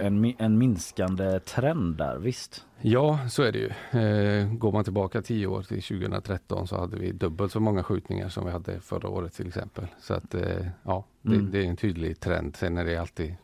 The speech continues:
Speaker 2: svårt vad som ligger bakom de där, men neråt har det ju gått liksom.
Speaker 1: Mm.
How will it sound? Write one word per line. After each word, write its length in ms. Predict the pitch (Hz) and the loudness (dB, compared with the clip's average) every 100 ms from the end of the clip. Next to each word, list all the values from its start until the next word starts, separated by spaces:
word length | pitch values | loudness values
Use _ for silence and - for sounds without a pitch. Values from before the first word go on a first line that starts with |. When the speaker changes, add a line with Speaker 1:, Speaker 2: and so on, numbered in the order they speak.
| - | -16
Speaker 2:
svårt 580 | - - 90 85 80 - | -12 -4 -2 -2 -6 -8
vad 260 | 92 85 | -6 -6
som 160 | 85 85 | -6 -6
ligger 160 | 85 87 | -6 -4
bakom 380 | 85 - 95 | -4 -4 -2
de 120 | 90 82 | -2 -2
där, 160 | 82 | -4
men 300 | 82 82 80 95 | -4 -4 -4 -4
neråt 380 | 92 85 85 - | -2 0 -2 -4
har 120 | 90 | -4
det 80 | 85 | -4
ju 80 | 82 | -4
gått 280 | 85 - - | -6 -8 -16
liksom. 200 | - - - | -16 -20 -6
Speaker 1:
Mm. 280 | 104 101 | -2 -2